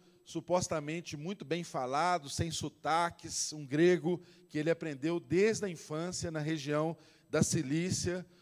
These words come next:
onde ele viveu em Tarso. E ele pede, então, para falar e, é, ele recebe uma resposta dizendo assim, "Olha, não é você um egípcio que iniciou uma revolta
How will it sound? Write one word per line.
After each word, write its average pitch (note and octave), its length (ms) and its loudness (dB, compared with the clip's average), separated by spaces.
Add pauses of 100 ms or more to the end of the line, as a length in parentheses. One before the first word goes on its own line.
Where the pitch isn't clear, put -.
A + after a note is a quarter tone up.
(120)
onde D3+ 380 -2
ele D3 220 0
viveu C#3+ 580 0 (320)
em D#3+ 180 -4
Tarso. B2 760 2 (500)
E G3 140 4
ele G#3+ 200 10
pede, F#3+ 460 4
então, F3+ 180 0
para F3 200 2
falar G3 600 4
e, G#3 320 0 (1200)
é, F3+ 320 6
ele G3+ 200 4
recebe F3+ 420 6
uma F3 120 0
resposta E3+ 560 6
dizendo D#3+ 400 2
assim, D#3+ 280 2
"Olha, A#2+ 280 6 (540)
não C4 180 4
é A#3+ 80 8
você F#3 460 4
um F3 100 2
egípcio D3+ 600 0
que E3 140 -8
iniciou D#3+ 480 2
uma D#3+ 120 -2
revolta C3+ 800 2